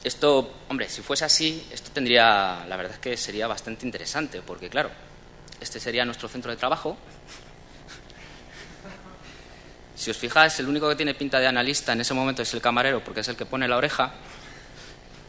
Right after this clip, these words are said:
Raúl y yo estaríamos en esa zona, no se nos ve, somos bajitos y, bueno, pues estamos ahí infiltrados. Yo creo que en las, en los cuadros de los toreros hay, hay micrófonos, pero bueno, esto sería, esto también tiene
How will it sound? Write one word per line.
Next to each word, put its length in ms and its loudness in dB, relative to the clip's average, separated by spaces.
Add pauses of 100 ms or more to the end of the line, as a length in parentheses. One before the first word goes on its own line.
(440)
Raúl 220 4
y 80 2
yo 80 4
estaríamos 640 -2
en 320 -4
esa 160 -4
zona, 160 0 (100)
no 180 0
se 120 -4
nos 100 -2
ve, 140 -6
somos 260 -10
bajitos 480 -6
y, 180 -4
bueno, 220 -8
pues 180 -10
estamos 300 -4
ahí 120 -2
infiltrados. 580 -4 (1080)
Yo 140 -2
creo 140 0
que 80 0
en 80 0
las, 720 0
en 100 -8
los 200 -8
cuadros 300 2
de 60 -6
los 140 -6
toreros 420 -4
hay, 440 -6
hay 160 -8
micrófonos, 460 -10
pero 140 -14
bueno, 180 -14 (260)
esto 220 -14
sería, 300 -14 (880)
esto 160 0
también 380 4
tiene 340 2